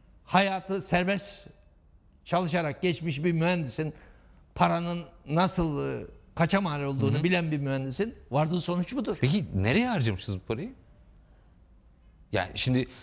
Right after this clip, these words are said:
Speaker 2: üç milyar
Speaker 1: Bizi
Speaker 2: dolar, üç buçuk milyar,
Speaker 1: soymuşlar.
Speaker 2: pardon, e, üç buçuk milyar dolarlık bir sınırda da bu olsa, hadi biraz abarttı diyelim, beş oldu, yedi oldu, sekiz oldu.
Speaker 1: E, soran
Speaker 2: Kırk,
Speaker 1: kimse olmayınca.
Speaker 2: şimdi kırk milyar doları nereye harcamış olabilirsiniz ki?
Speaker 1: İşte bu baraja.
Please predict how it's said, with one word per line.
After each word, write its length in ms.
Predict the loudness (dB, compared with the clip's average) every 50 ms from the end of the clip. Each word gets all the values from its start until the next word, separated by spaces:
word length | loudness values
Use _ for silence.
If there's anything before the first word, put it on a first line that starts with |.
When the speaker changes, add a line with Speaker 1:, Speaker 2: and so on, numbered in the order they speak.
| -14 -2 0
Speaker 2:
üç 320 | 2 2 2 0 -2 0
milyar 380 | 2 2 2 4 2 2 0 0
Speaker 1:
Bizi 100 | 0 2
Speaker 2:
dolar, 200 | 2 2 2 2
üç 100 | 2 2
buçuk 180 | 2 2 2
milyar, 120 | 2 2 0
Speaker 1:
soymuşlar. 760 | 0 0 0 0 0 0 0 0 2 4 4 4 4 4 2
Speaker 2:
pardon, 320 | 2 0 0 -2 -8 -10 -6 -2
e, 160 | 0 0 0 0
üç 240 | 0 -2 -4 -4
buçuk 220 | -4 -4 -4 -4 -4
milyar 320 | -2 0 0 0 0 0
dolarlık 720 | -2 0 0 0 -2 -4 -8 -6 -2 0 0 0 -2 -2 -2
bir 120 | 0 0
sınırda 600 | 0 2 4 4 4 4 4 2 0 0 0 0 0
da 100 | -2 -2
bu 60 | 0
olsa, 420 | 0 0 0 0 0 -2 -2 -2 -4 -10 -18 -20 -8 -4
hadi 260 | -4 -2 -2 0 0
biraz 340 | 2 2 0 0 -2 -6 -4 -2
abarttı 540 | -2 0 2 0 -2 -2 -4 -6 -6 -2 0
diyelim, 360 | 0 0 0 0 0 2 2
beş 240 | 2 2 2 0 -2
oldu, 340 | -2 -2 -2 -4 -4 -4
yedi 360 | -4 0 2 2 2 4 4 4
oldu, 300 | 2 2 0 -4 -6 -6
sekiz 380 | -4 -2 -2 -2 -2 -2 0
oldu. 240 | 0 0 -2 -4 -6
Speaker 1:
E, 60 | -8 -10 -12 -14 -16 -14
soran 420 | -10 -8 -2 2 2 4 4 2
Speaker 2:
Kırk, 100 | 0 -2
Speaker 1:
kimse 280 | -2 -2 -2 -2 0 0
olmayınca. 280 | 0 0 0 0 0 0
Speaker 2:
şimdi 160 | 0 2 2
kırk 260 | 2 2 2 0 -2
milyar 380 | -2 0 2 2 2 2 0 0
doları 300 | 0 0 0 -2 0 0
nereye 220 | 0 2 2 2
harcamış 420 | 0 0 0 0 -2 -2 -2 0
olabilirsiniz 580 | 0 0 0 0 0 -2 -2 -2 -2 -4 -4 -2
ki? 100 | -2 0
Speaker 1:
İşte 140 | 2 2 2
bu 180 | 2 0 0 0
baraja. 460 | 0 -2 -2 -2 -2 -4 -6 -6